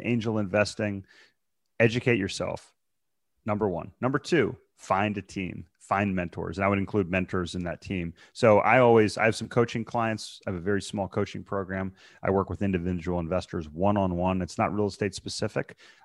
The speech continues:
I help teach performance and success in business, sales, as well as investing and doing that. You need a mentor. You need a team that's gonna be supportive and around you that you can, you can scale with. And then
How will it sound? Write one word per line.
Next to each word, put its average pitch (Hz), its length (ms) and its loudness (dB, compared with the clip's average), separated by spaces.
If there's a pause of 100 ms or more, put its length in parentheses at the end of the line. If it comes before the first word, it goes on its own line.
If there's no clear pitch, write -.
I 98 100 2
help 104 300 2
teach - 360 -6 (280)
performance 107 580 -2
and 87 100 -6
success - 760 -2
in 92 140 -4
business, 107 640 -2 (240)
sales, 104 720 2 (360)
as 87 120 -6
well 98 340 4
as 87 100 -2
investing 85 480 -4
and 80 100 -6
doing 82 240 -6
that. 80 180 -6 (260)
You 101 100 0
need 101 120 4
a 92 40 4
mentor. 104 420 2
You 92 160 -4
need 95 180 -2
a 85 40 -6
team 90 540 -4 (180)
that's - 160 -10
gonna 98 180 -4
be 85 140 -6
supportive 87 680 -4 (200)
and 95 100 -6
around 82 360 -4
you 82 100 -6
that 78 180 -12
you 90 80 -8
can, 87 280 -12 (320)
you - 100 -10
can 87 100 -6
scale - 320 -6
with. - 220 -6 (380)
And 117 140 6
then 110 340 4